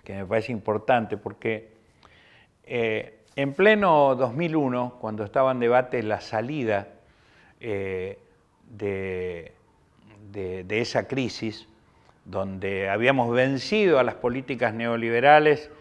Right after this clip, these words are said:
impuestas por el menemismo, de la Rúa, en la Argentina,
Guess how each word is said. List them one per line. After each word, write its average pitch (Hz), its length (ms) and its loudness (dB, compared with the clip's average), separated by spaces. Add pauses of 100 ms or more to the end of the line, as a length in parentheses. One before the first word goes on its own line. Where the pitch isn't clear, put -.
(200)
impuestas 120 540 0
por 117 180 2
el 110 120 -2
menemismo, 120 760 -4
de 110 100 0
la 107 140 0
Rúa, 127 680 2 (340)
en 107 160 -6
la 110 60 2
Argentina, 135 760 0